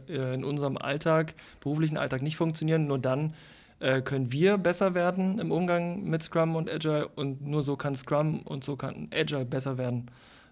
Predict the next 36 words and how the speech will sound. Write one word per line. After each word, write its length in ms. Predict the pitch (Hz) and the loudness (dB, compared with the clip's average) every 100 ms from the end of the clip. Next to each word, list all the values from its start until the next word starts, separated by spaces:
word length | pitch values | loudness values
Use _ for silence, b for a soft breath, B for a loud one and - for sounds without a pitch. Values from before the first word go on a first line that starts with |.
| - | -8
äh, 420 | 139 127 123 123 123 - _ - | -4 -2 -2 -4 -6 -14 _ -6
indem 260 | 127 135 | 0 2
wir 60 | 131 | 0
es 100 | 131 | 0
anwenden 640 | 143 151 147 139 143 143 | 0 2 2 0 -2 -2
und 340 | - 165 135 127 | -4 -2 -2 -2
an 420 | 139 135 131 - 226 226 160 147 - - | -4 -4 -4 -6 -10 -10 -10 -12 -14 -8
manchen 640 | 175 131 135 156 147 143 135 B B B | -6 -4 -4 -2 -2 -2 -6 B B B
Stellen 320 | - 143 131 | -4 -2 0
scheitern 480 | 135 139 165 160 156 | 0 0 2 2 0
und 280 | - 143 135 | 0 -2 0
das 140 | 131 | 0
Ganze 240 | 131 131 135 | 0 0 0
dann 140 | 135 | 0
eben 160 | 131 131 | 0 -2
anpassen, 560 | 143 139 135 139 135 131 B B B B _ 131 | -4 -4 -4 -2 -4 -6 B B B B _ -2
ähm, 400 | 131 127 127 - | 0 2 0 -2
und 140 | 143 143 | -2 0
darüber 340 | 131 131 127 | 0 0 2
reden, 220 | 147 139 | 2 2
wo 80 | 127 | 0
wir 40 | 123 | -2
es 100 | 139 | -2
angepasst 440 | 143 139 139 - | -2 -2 -4 -2
haben 160 | 131 131 | -2 -2
und 80 | |
erfolgreich 400 | 127 147 143 135 | -2 -2 -2 -2
angepasst 400 | 147 151 - 127 | -2 -6 -8 -6
haben. 200 | 131 123 123 | -4 -4 -4
Deswegen 440 | 135 135 139 143 135 B B - | -4 0 0 0 -2 B B -2
die 80 | 147 | 0
Einladung 440 | 147 156 143 143 | 4 4 4 4
an 100 | 135 | 2
dich, 200 | 156 160 | 2 2
Alex, 400 | 160 165 160 - b b b b b b - - | 4 2 0 -8 b b b b b b -18 0
mal, 600 | 139 131 135 139 139 | 4 4 4 2 0